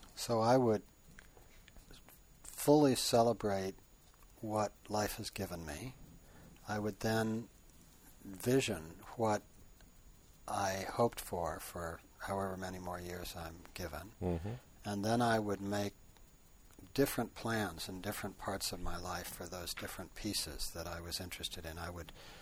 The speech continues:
Speaker 1: feel my way into that in a real way.
Speaker 2: That's right.
Speaker 1: Uh, and then the third piece was, uh,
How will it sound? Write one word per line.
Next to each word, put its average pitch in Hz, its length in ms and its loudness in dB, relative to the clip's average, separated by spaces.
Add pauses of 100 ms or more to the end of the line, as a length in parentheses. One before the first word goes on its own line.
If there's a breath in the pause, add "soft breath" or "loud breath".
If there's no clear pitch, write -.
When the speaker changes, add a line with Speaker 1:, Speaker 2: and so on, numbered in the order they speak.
(200 loud breath)
Speaker 1:
feel 127 440 6
my 107 200 4
way 101 280 2
into 196 380 -2
that 165 360 -2 (540)
in 95 200 -4
a 87 200 -6 (220)
real 98 580 -2
way. 85 180 0 (100)
Speaker 2:
That's 151 260 4
right. 110 140 4 (520 loud breath)
Speaker 1:
Uh, 95 380 4 (140)
and 107 140 6
then 117 160 10
the 107 80 8
third 139 400 8
piece - 480 6
was, 101 580 6
uh, 87 180 0